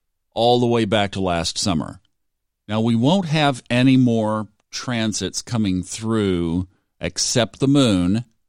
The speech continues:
until Mars, and that will be several months into twenty twenty-one.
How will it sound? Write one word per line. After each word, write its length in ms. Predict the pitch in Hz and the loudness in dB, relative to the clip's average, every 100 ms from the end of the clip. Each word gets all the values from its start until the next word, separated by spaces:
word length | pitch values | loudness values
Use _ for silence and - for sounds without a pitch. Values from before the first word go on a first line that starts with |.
| _ _ _ - | _ _ _ -8
until 480 | 107 98 - 117 104 | -6 -4 -2 0 0
Mars, 720 | 104 120 113 98 101 - - | 0 2 2 0 -2 -4 -4
and 180 | 92 101 | -2 0
that 180 | 113 104 | -2 -2
will 160 | 104 | -4
be 500 | 92 98 95 95 92 | -4 -4 -2 -2 -4
several 600 | 90 - - 127 113 113 | -4 -4 0 0 0 0
months 640 | 107 110 110 104 - - - | 0 0 0 -2 -6 -8 -4
into 340 | 104 98 95 | -2 -2 -2
twenty 380 | 87 110 98 90 | -6 -2 -2 -2
twenty-one. 760 | - 95 87 85 73 50 50 | -2 -2 -2 -2 -6 -8 -12